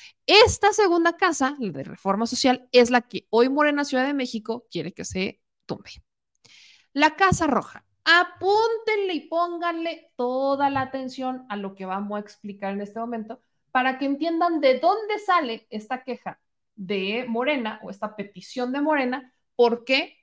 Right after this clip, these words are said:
pues, se tumbe esta propiedad que en el reportaje de Daniela Barragán titulan como la Casa Roja.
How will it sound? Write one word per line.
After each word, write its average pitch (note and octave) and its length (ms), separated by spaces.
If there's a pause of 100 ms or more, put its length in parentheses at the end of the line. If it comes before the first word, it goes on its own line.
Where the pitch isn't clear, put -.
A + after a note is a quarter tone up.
(140)
pues, F#3 160
se D#3+ 100
tumbe G#3+ 640
esta G3+ 380
propiedad F#3+ 640
que E3 380
en F#3 140
el F3 120
reportaje F#3+ 640
de G#3+ 140
Daniela F3 360
Barragán B3 460
titulan G#3 420
como G3 440
la F3 280
Casa F3 480 (140)
Roja. - 480